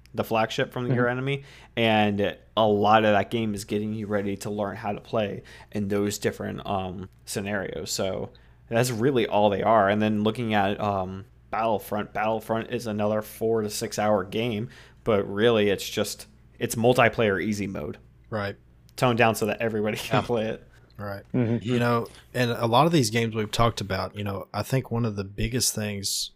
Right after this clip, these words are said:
Speaker 3: again, t-, that helped a lot of these games succeed in twenty twenty was the, uh, continued approach to crossplay.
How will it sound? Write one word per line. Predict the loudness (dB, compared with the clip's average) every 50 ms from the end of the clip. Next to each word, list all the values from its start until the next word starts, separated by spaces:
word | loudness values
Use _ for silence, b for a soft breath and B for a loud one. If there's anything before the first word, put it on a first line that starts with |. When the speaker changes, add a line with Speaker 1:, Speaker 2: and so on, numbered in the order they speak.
| _ _ _ _ _ _ -8
Speaker 3:
again, | -8 -8 -8 -6 -4 -2 -2 0 0 -2 -2 -4 -6 -10
t-, | -12 -12 _ _ _ _ _ -4
that | -2 -2 -2
helped | -2 0 0 0 0 0 -4 -16 -18
a | -16 -12 -8 -2
lot | 0 0 2
of | 2
these | 0 -4 -4 -4
games | -4 -4 -4 -2 -2
succeed | -2 -4 -4 -4 -2 0 0 2 2 0 -2 -2 -4 -6
in | -6 -8 -6
twenty | -8 -8 -6 -6 -6 -6 -6
twenty | -8 -6 -4 -2 -2 -2 -2 -4 -6 -8 b b b b b b b b b b -6
was | 0 4 6 6 8 6 6 4 4 2 0 0 -4 -12
the, | -16 -12 -6 -4 -4 -2 -2 -4 -4 -4 -6 -10 -12 _ _ _ _ -18 -10 -4
uh, | -4 -4
continued | -2 -2 -2 -2 0 2 2 2 2 0 -2 -2 -2 -2 -4 -6
approach | -8 -10 -4 -2 -2 0 0 -2 -4
to | -6
crossplay. | -4 -2 0 0 0 0 -4 -6 -6 -8 -8 -10